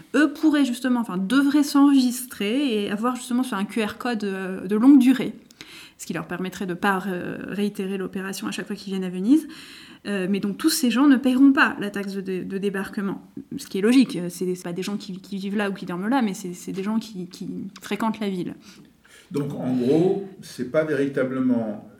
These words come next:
Speaker 2: une taxe de débarquement qu'on va avoir en deux mille vingt-quatre,
Speaker 1: Mais plutôt une réservation.
Speaker 2: mais plutôt un système de réservation obligatoire certains jours.
Speaker 1: On a lu peuvent s'enregistrer. Alors bon, alors le peuvent, euh, <laughs>
Speaker 2: Oui.
Speaker 1: Voilà, donc on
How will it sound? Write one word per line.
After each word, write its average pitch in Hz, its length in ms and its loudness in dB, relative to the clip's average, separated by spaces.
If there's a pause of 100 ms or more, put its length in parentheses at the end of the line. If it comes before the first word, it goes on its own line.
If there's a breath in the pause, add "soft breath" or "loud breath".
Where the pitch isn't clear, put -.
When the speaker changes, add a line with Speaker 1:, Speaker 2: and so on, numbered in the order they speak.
Speaker 2:
une 107 280 -6
taxe 120 320 -4
de 107 100 -4
débarquement 110 640 -4
qu'on 110 180 -8
va 101 200 -4
avoir 104 260 -4
en 98 40 -8
deux 98 140 -8
mille 101 140 -6
vingt-quatre, 104 160 -2
Speaker 1:
Mais 104 220 0
plutôt 165 100 4
une 269 120 6
réservation. 214 680 -4 (180)
Speaker 2:
mais 120 60 -8
plutôt 160 360 -4
un 160 220 -4
système 160 520 -6
de 135 80 -2
réservation 120 680 -2 (380)
obligatoire 160 580 0
certains 123 320 -6
jours. 156 580 -2
Speaker 1:
On 220 140 2
a 226 60 0
lu 247 120 2
peuvent 277 380 4
s'enregistrer. 240 800 -2
Alors 202 140 -8
bon, 196 200 -10
alors 196 220 -8
le 190 140 -6
peuvent, 220 340 -6
euh, 196 240 -12
<laughs> - 1160 -16
Speaker 2:
Oui. - 120 -6
Speaker 1:
Voilà, 226 180 -2
donc 269 180 4
on 302 100 8